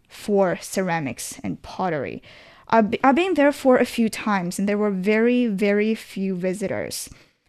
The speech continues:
And I was also doubting that the purpose of building it is, and now it also came to me why the city would build such a thing, because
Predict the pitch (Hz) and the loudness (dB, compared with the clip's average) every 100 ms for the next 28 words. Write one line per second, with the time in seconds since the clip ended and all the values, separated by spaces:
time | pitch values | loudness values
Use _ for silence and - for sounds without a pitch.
0 | _ _ _ 226 233 254 - 226 220 - | _ _ _ 2 6 6 6 4 4 4
1 | 196 190 196 190 196 - 175 135 - _ | 2 2 2 2 0 -6 -4 -6 -8 _
2 | _ - 202 - - - 220 202 185 - | _ -8 -4 -4 -6 -2 -2 0 -6 -6
3 | 180 - 180 175 160 139 131 - 196 - | -10 -4 -4 -2 -4 -6 -8 -8 -10 -10
4 | - 202 214 226 233 - _ _ _ 226 | -2 2 6 6 4 0 _ _ _ 0
5 | 220 214 226 - 208 - 214 208 - 208 | 4 4 4 2 0 0 -2 0 0 -2
6 | 180 117 113 - - - 196 202 202 202 | -2 -4 -8 -14 -20 -4 2 4 4 2
7 | - - - 202 185 180 175 202 190 190 | -4 -8 -2 0 2 0 -2 0 0 -2
8 | - 190 - - 175 92 - 196 - 196 | -6 -6 -8 -8 -8 -6 -6 -4 -2 -2
9 | - | -4